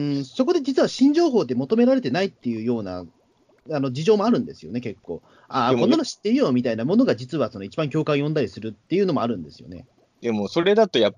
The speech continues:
Speaker 2: やっぱりさ、その、これは読者視点じゃないけど、まあ、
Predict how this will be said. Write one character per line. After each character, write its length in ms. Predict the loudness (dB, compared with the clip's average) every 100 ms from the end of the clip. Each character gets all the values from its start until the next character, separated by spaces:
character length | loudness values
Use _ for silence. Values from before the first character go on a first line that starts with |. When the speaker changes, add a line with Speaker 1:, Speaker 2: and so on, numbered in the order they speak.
| _
Speaker 2:
や 160 | 0 0
っ 20 | 0 0
ぱ 120 | 0
り 100 | 2
さ、 160 | 0
そ 160 | 0 -4
の、 540 | -6 -6 -8 -6 -8 2
こ 100 | 4
れ 60 |
は 40 | 4
読 200 | 2 0
者 180 | -4 -6
視 80 | -4
点 180 | -4
じ 60 | -2
ゃ 60 | -4
な 120 | -4
い 80 | -6
け 140 | -6
ど、 360 | -2 -2 -2 -6 _ _ _ 0
ま 140 |
あ、 40 | 0